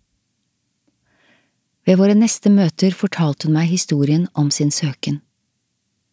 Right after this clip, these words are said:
Da hun var ferdig, spurte jeg om jeg en dag kunne få skrive ned det jeg hadde hørt. Hun ga umiddelbart sitt samtykke, men hver gang vi møttes, oppstod det nye hindre. Hun ba meg bytte ut navnene på dem som var med,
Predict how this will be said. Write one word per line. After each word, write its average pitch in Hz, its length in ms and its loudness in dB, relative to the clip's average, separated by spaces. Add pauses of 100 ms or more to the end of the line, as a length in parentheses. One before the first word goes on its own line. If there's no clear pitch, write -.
(300)
Da 165 140 4
hun 170 100 2
var 190 80 0
ferdig, 190 460 0 (180)
spurte - 540 -2
jeg 160 180 -2
om 160 200 -2
jeg 160 120 0
en 170 160 0
dag 139 220 0
kunne 151 160 0
få - 100 -4
skrive 160 400 0
ned 160 160 0
det 151 80 0
jeg 151 160 0
hadde 180 220 0
hørt. - 400 -4 (1300)
Hun 185 160 4
ga 180 300 2 (100)
umiddelbart 170 640 2
sitt - 160 -4
samtykke, 170 640 -4 (680)
men 175 120 4
hver 175 320 2
gang 170 240 2
vi 185 160 4
møttes, - 560 -2 (240)
oppstod - 480 -2
det 175 80 4
nye 160 320 2
hindre. 143 400 0 (1040)
Hun 196 80 6
ba 165 160 4
meg 165 160 2
bytte 170 320 0
ut - 80 0
navnene 151 480 2
på 170 160 -6
dem 156 180 2
som 143 220 0
var 143 80 2
med, 147 240 2